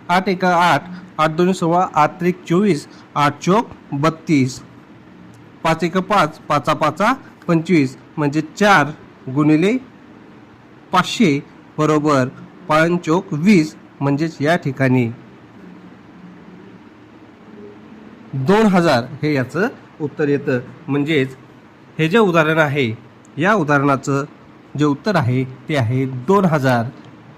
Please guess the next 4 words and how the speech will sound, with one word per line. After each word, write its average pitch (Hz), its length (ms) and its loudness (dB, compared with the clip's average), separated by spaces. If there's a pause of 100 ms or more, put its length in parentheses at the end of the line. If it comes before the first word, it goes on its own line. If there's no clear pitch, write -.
(440)
म्हणजेच 131 420 -2
पर्याय 127 320 -2
क्रमांक 120 480 -2 (540)
चार. 113 120 -2